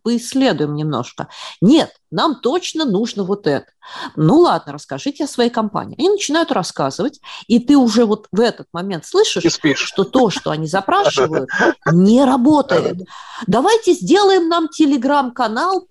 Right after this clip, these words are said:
Speaker 1: это повысит нашу вовлеченность".
Speaker 2: Щас.
Speaker 1: М, нет, нет, не повысит это вашу вовлеченность, ребята. А, и вот я столько раз с этим сталкиваюсь.
Speaker 2: Я тоже.
Speaker 1: А, м, то ли это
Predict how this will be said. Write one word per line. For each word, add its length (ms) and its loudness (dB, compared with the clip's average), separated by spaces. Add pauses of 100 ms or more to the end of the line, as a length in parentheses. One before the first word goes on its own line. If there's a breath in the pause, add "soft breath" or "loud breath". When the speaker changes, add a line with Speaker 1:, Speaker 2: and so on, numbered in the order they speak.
Speaker 1:
это 260 0
повысит 600 -2
нашу 380 -2
вовлеченность". 880 -2
Speaker 2:
Щас. 360 0 (340)
Speaker 1:
М, 500 0
нет, 260 4 (400)
нет, 360 0
не 160 0
повысит 640 2
это 240 -2
вашу 320 -2
вовлеченность, 800 -6
ребята. 540 -2 (880 loud breath)
А, 260 0 (160)
и 140 4
вот 300 0
я 220 0
столько 400 -4
раз 220 -2
с 60 -12
этим 200 -6
сталкиваюсь. 800 0
Speaker 2:
Я 60 0
тоже. 100 -6 (440 loud breath)
Speaker 1:
А, 260 0
м, 840 -8
то 140 4
ли 100 6
это 320 0